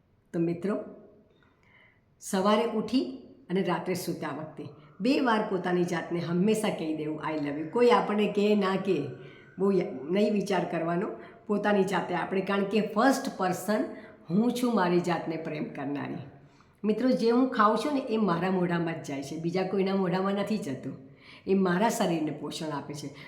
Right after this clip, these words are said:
તો મારા માટે પહેલું કામ હું જ કરીશ, બીજું કોઈ નહીં કરે. તો મિત્રો, આજે આ વાત સાથે વિરમું છું. હવે વિચારજો, તમારા મનમાં પથરા છે કે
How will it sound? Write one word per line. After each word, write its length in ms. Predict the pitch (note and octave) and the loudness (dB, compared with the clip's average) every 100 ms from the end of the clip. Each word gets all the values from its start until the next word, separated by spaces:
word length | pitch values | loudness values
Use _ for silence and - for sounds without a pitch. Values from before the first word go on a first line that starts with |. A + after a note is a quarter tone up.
| - - | -10 -2
તો 140 | F#3 | 2
મારા 420 | E3+ E3+ F3+ A3+ | 2 2 2 4
માટે 320 | A3+ G3 G3 | 2 0 -2
પહેલું 560 | F3+ F3+ E3+ F3+ A#3 - | -2 0 0 2 2 2
કામ 320 | F3+ F3 E3+ | 0 0 -2
હું 340 | C3 E3+ F#3 G#3+ | -2 0 2 2
જ 200 | - - | -2 -8
કરીશ, 340 | B2+ C3+ - D3+ | -8 -8 -8 -8
બીજું 320 | F3 D#3+ - | -4 -4 0
કોઈ 220 | G3+ A3+ | 2 4
નહીં 240 | F3+ D3+ | 2 -2
કરે. 340 | C3+ B2 C#3+ - - - - _ F3+ | -6 -6 -8 -12 -20 -20 -20 _ -2
તો 60 | |
મિત્રો, 360 | E3+ E3+ - G3 - - - - _ _ | 0 0 -2 -6 -8 -18 -20 -20 _ _
આજે 280 | F3 F3+ F3+ | -4 -4 -4
આ 180 | - G#3+ | -4 -4
વાત 240 | E3+ E3+ - | -6 -6 -8
સાથે 220 | D#3 E3 | -6 -4
વિરમું 360 | D#3+ E3 G3 | -4 -2 -2
છું. 300 | - A#3 - - - - | -2 -6 -8 -16 -18 -4
હવે 160 | F3 E3 | 0 0
વિચારજો, 560 | D#3+ - F3 F3+ A3+ | -2 -2 -2 -2 -6
તમારા 460 | A3+ - F3 E3+ E3 | -8 -2 0 0 -2
મનમાં 420 | D#3+ E3 E3 - | 0 0 -2 -4
પથરા 400 | F3 - F#3 G3+ | -8 -4 0 0
છે 320 | - A#3+ A#3+ - - - - _ - | 0 -4 -4 -10 -18 -20 -20 _ -4
કે 340 | G#3 - - | -2 -2 -6